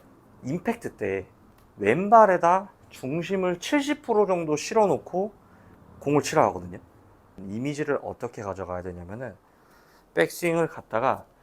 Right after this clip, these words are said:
내 몸의 중심에서 칠십 프로 정도를 실어놓고 스윙한다 생각해야 돼요. 이게 무슨 말이냐면은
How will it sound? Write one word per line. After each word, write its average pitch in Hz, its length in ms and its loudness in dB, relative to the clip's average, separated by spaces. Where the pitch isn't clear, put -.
내 147 320 6
몸의 135 600 0
중심에서 113 720 -6
칠십 269 460 -8
프로 226 300 4
정도를 156 440 4
실어놓고 220 840 2
스윙한다 202 560 2
생각해야 104 520 -6
돼요. 151 160 -20
이게 156 300 4
무슨 110 280 -2
말이냐면은 95 680 -2